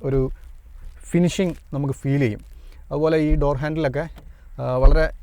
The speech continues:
ഒരു പ്രീമിയം ടച്ച് കൊടുത്തിട്ടുണ്ട്, ക്രോം ഫിനിഷിംഗ് ആണ്. പിന്നെ ഇതിൻ്റെ അടിയിൽ നമുക്ക് ഹോൾഡർ കൊടുത്തിട്ടുണ്ട്, നമുക്ക് ചെറിയൊരു അര കിലോ റേഞ്ചിൽ വരുന്ന വെയിറ്റുള്ള, ആ, ക്യാരി ബാഗ്സ് ഒക്കെ ഇടാനായിട്ട് സാധനങ്ങളൊക്കെ ഇടാം, അങ്ങനെ ഒരു സംഭവമുണ്ട്. പിന്നെ ഇവിടെ രണ്ട് യു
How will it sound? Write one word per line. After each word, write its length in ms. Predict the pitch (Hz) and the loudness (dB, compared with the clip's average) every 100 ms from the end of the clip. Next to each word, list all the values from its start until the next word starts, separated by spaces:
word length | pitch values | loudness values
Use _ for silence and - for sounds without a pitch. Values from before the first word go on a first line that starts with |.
| 180 | -8
ഒരു 120 | 143 139 151 | -6 -6 -4
പ്രീമിയം 340 | 156 160 160 147 | -2 0 0 -2
ടച്ച് 180 | 131 156 | -2 -2
കൊടുത്തിട്ടുണ്ട്, 340 | 127 120 113 156 - - - | -2 -4 -4 -6 -10 -12 -4
ക്രോം 180 | 135 147 | -4 -2
ഫിനിഷിംഗ് 300 | 147 139 131 120 | -4 -6 -6 -8
ആണ്. 100 | 131 - - - | -10 -14 -20 -4
പിന്നെ 140 | 220 220 | 0 2
ഇതിൻ്റെ 160 | 214 202 | 4 4
അടിയിൽ 200 | 208 190 180 - - | 4 4 0 -4 -8
നമുക്ക് 220 | 170 175 170 | -4 -4 -2
ഹോൾഡർ 300 | - 170 202 202 | 0 2 4 2
കൊടുത്തിട്ടുണ്ട്, 340 | 147 131 113 131 | 2 0 -2 -4
നമുക്ക് 180 | 156 160 | -6 -6
ചെറിയൊരു 300 | 175 180 170 170 - - - - | -4 -2 -4 -6 -12 -20 -16 -6
അര 60 | 160 - | -6 -2
കിലോ 160 | 170 165 - - - - - - | 0 0 -2 -12 -20 -18 -12 -4
റേഞ്ചിൽ 240 | 156 160 156 | -2 0 2
വരുന്ന 220 | 147 139 151 | 2 0 0
വെയിറ്റുള്ള, 340 | 143 135 131 143 - - - | 0 -2 -2 -4 -6 -18 -14
ആ, 100 | 85 78 | -10 -6
ക്യാരി 220 | 147 139 143 | -2 -2 0
ബാഗ്സ് 200 | 143 135 131 | 0 -2 -6
ഒക്കെ 120 | 123 | -6
ഇടാനായിട്ട് 340 | 120 120 120 - - | -6 -6 -8 -12 -10
സാധനങ്ങളൊക്കെ 500 | 135 123 127 127 123 123 - 135 | -8 -6 -6 -6 -6 -8 -8 -6
ഇടാം, 180 | 120 - - - - - - - | -6 -6 -14 -18 -18 -18 -18 -10
അങ്ങനെ 220 | 131 139 139 | -4 0 0
ഒരു 80 | 139 131 | 0 -2
സംഭവമുണ്ട്. 280 | 120 113 143 | -4 -4 -2
പിന്നെ 120 | 151 160 | -2 0
ഇവിടെ 140 | 156 147 | 2 2
രണ്ട് 180 | 143 147 160 - - | 0 -2 -4 -8 -4
യു 60 | 151 | -2